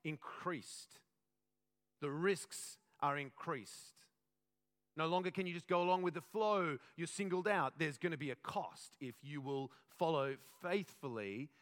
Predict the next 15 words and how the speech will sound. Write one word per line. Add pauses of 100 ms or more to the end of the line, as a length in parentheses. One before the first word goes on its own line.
(200)
the
Lord
Jesus
Christ's
work (360)
in
his
world. (300)
It's (680)
discouraging.
It,
it
makes
you (320)
afraid.